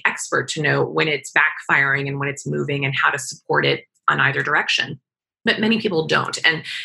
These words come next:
it's very sexy and nice and very lucrative to give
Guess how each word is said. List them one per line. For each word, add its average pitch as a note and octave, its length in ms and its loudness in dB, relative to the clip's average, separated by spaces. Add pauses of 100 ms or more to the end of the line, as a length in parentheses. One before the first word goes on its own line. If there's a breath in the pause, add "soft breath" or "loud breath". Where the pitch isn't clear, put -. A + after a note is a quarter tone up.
(160 loud breath)
it's F#3+ 160 0
very E3 300 2
sexy D#3 500 -2
and D3+ 320 -2
nice D3 400 -2
and C3+ 240 0
very D3 240 2
lucrative C#3+ 720 -2 (120)
to C#3+ 220 2
give C3 400 0